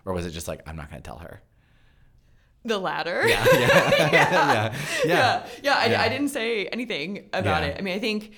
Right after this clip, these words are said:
Speaker 2: we were really close growing up, and so I think, I, I don't wanna speak for her, but I think that that was sort of, it, we've, we've raised our daughter well. She's gonna make good decisions. It, it honestly, it wasn't a, a conversation.
Speaker 1: Yeah.
Speaker 2: Yeah.
Speaker 1: Yeah. And so you're eighteen,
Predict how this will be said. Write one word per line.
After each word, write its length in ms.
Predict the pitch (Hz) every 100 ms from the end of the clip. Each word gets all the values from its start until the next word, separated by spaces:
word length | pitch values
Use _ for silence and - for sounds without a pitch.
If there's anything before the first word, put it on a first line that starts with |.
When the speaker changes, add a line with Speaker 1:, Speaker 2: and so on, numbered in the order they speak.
| - - _ -
Speaker 2:
we 260 | 214 247
were 60 | 240
really 180 | 214 190
close 320 | 190 185 180
growing 260 | 180 175
up, 160 | 170 175
and 160 | 160 185
so 560 | 180 165 160 151 - - _
I 100 | -
think, 320 | 180 175 165 - _ _ _ _ -
I, 100 | 185 -
I 60 |
don't 120 | 190 170
wanna 120 | 170
speak 240 | - 294
for 60 | 180
her, 120 | 170
but 120 | 156 160
I 60 |
think 220 | 160 165
that 80 | 165
that 120 | 160 139
was 120 | 165
sort 140 | 160
of, 140 | 151 147 - -
it, 280 | 170 147 - _ -
we've, 400 | 185 180 160 156
we've 300 | 180 190 165
raised 320 | 160 160 165
our 140 | 160 165
daughter 380 | 156 147 143 143
well. 520 | 208 254 240 226 226
She's 160 | 220
gonna 140 | 175 165
make 160 | 147
good 100 | 156
decisions. 480 | 156 165 175 175 170 170
It, 160 | 202
it 100 | 277
honestly, 360 | - 180 170 151
it 200 | 139 156
wasn't 280 | 147 151 143
a, 240 | 143 -
a 20 |
conversation. 560 | 156 160 160 - - -
Speaker 1:
Yeah. 200 | 98 95 92 - _
Speaker 2:
Yeah. 140 | - 107
Speaker 1:
Yeah. 260 | 101 98 - _ _ - - -
And 120 | 101
so 180 | 110 101
you're 220 | 92 92
eighteen, 800 | 110 123 107 117 101 98 98